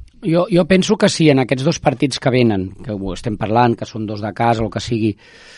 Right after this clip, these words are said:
és difícil, però si s'aconseguissin els sis punts i et fiquessis ja dalt i, bueno, i, i,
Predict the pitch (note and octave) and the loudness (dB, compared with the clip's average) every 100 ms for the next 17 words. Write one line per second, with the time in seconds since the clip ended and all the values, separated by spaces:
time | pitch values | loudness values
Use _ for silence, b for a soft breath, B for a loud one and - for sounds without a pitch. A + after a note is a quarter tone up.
0 | B _ - G#2 C3 C#3 B2 A2 G2 G#2 | B _ -10 -4 -2 -2 -2 -6 -10 -14
1 | G#2+ G#2 - G2+ F#2+ G#2 - C#3+ E3 C#3+ | -14 -14 -14 -14 -14 -14 -4 0 0 -2
2 | - - A#2+ G2+ A2 - F#2+ - B2 G#2+ | -8 -6 -4 -2 -4 -6 -10 -6 -2 -2
3 | - B2 G2+ G2+ G#2+ G2 F2 F2 C3 C3+ | -6 -10 -8 -4 -2 -2 -2 4 6 8
4 | B2 A#2 A2+ A2 G#2+ G2+ A#2 C#3 A#2+ A2 | 6 2 0 0 -2 0 4 6 6 4
5 | A2 - B2+ | 2 2 0